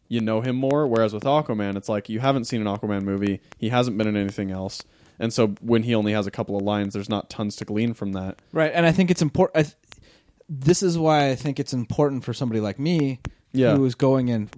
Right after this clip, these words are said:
Speaker 2: relatively blind. I'm a target audience to
Speaker 1: Yeah.
Speaker 2: some degree. You can't just cater to, cater to fans.
Speaker 1: Well, here's, I mean, it has been doing rel-, like, it has been doing fairly well with general audiences, though. Like, that movie,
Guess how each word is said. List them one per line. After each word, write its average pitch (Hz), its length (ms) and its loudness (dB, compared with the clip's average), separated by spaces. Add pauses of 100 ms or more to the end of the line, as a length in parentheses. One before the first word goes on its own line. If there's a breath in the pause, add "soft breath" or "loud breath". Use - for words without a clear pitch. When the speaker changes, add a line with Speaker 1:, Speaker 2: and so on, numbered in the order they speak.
(120)
Speaker 2:
relatively 220 640 2
blind. 127 720 -4 (680 loud breath)
I'm 190 180 2
a 202 60 2
target 180 380 0
audience 160 580 -6 (380)
to 151 80 0
Speaker 1:
Yeah. 131 80 2
Speaker 2:
some 175 160 2
degree. 147 480 -2 (340 soft breath)
You 151 120 -4
can't 185 260 0
just 190 200 -4
cater 127 260 0
to, - 280 -12
cater 147 240 2
to 123 80 -6
fans. 113 500 -6
Speaker 1:
Well, 196 260 2
here's, 196 380 0
I 180 100 0
mean, 160 280 2 (460)
it 156 120 0
has 202 220 0
been 180 180 -2
doing 151 280 2
rel-, 131 280 2 (100)
like, 120 200 0
it 110 140 -4
has 180 180 -2
been 143 160 -2
doing 123 280 0
fairly 113 380 0
well 104 300 0
with 92 240 -6
general 92 360 -4
audiences, 92 560 -6
though. 92 260 -4 (640 soft breath)
Like, 113 140 -4
that 156 100 0
movie, 139 400 0